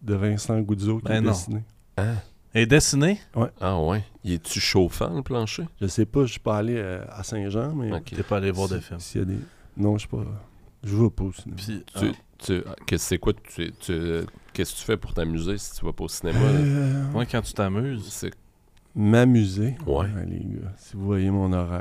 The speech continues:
Speaker 1: hein, pas le temps de m'amuser, tout le temps des deadlines, puis des, c'est, je suis fatigué.
Speaker 3: Tu penses, tu, tu devrais peut-être en prendre un petit peu moins, euh, faire des choix, euh, je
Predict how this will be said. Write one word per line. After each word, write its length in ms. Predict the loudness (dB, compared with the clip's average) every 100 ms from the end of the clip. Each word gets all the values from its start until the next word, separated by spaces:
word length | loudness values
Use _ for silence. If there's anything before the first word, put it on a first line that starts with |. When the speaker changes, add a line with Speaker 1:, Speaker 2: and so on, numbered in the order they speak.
| -6
Speaker 1:
hein, 300 | -8 -10 -10 -14 -18 _ _
pas 80 | -14
le 60 | -12
temps 200 | -6 -4
de 60 |
m'amuser, 500 | -2 -4 -6 -6 -8 -8 -10 -14 -18 _ _
tout 80 | -10
le 60 | -8
temps 60 |
des 120 | -8 -8
deadlines, 640 | -8 -8 -8 -8 -8 -10 -12
puis 100 | -16
des, 180 | -14 -16 -18 _ -20 -20 -20 -20 -20 -20 -20 _ _ _ _ _ _ _ _ -20 -20 -20 -20 -20 -20
c'est, 320 | -20 -20 -20 -20
je 40 |
suis 280 | -20 -20 -20
fatigué. 320 | -20 -20 -14 -14 -14 -20 -20 -20 -20 -20 _ -20
Speaker 3:
Tu 80 | -8
penses, 380 | -8 -8 -18 _ -20 _ _ -20
tu, 120 | -18 -18 -20 -20 -18
tu 120 | -10
devrais 260 | -10 -8
peut-être 320 | -10 -4 -4 -4
en 140 | -6
prendre 260 | -4 -2 -2
un 80 |
petit 180 | -2 -6
peu 120 | -4
moins, 300 | -2 -2 -4 -4 -6
euh, 180 | -4 -6
faire 220 | -4 -4
des 180 | -2 -2
choix, 400 | -2 -4 -4 -4
euh, 640 | -6 -10 -10 -10 -10 -12
je 40 | -12